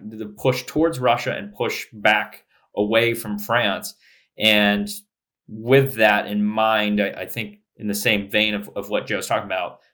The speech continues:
we could start to see that move more broadly from just French, you know, related organizations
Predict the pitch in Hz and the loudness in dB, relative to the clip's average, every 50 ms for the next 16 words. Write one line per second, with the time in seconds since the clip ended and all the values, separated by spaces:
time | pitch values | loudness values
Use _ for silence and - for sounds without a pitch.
0 | _ - 107 104 104 110 - - - 113 104 - 104 - - 120 110 107 95 90 | _ -6 -4 -2 -2 -2 -4 0 0 -2 -2 -2 -4 -6 -4 2 4 4 4 4
1 | - - - _ _ _ - 110 113 113 117 117 110 104 104 107 110 110 110 113 | 0 -6 -16 _ _ _ -12 -10 -6 -4 -4 -2 -2 -2 -4 -4 -4 -2 0 0
2 | 110 104 104 104 - - 110 107 110 117 117 110 107 104 98 - - 104 101 101 | 0 0 -2 -6 -8 -2 0 2 4 4 2 2 0 -2 -2 -4 -8 -10 -8 -6
3 | 104 98 92 - - - - 156 160 165 - - - - _ _ _ - _ _ | -6 -4 -4 -4 -6 -2 0 0 0 0 -2 -6 -10 -12 _ _ _ -20 _ _
4 | _ _ _ _ _ _ _ _ _ _ _ - 113 113 107 101 101 101 - - | _ _ _ _ _ _ _ _ _ _ _ -6 0 0 2 2 0 -2 -8 -18
5 | _ _ - 113 113 123 123 123 139 160 180 151 139 - 80 104 104 101 104 101 | _ _ -10 -2 -2 0 2 2 2 2 2 0 0 -2 -2 -2 -2 -2 -4 -8
6 | 95 - 98 98 104 - 107 104 104 | -8 -8 -10 -8 -10 -10 -10 -10 -12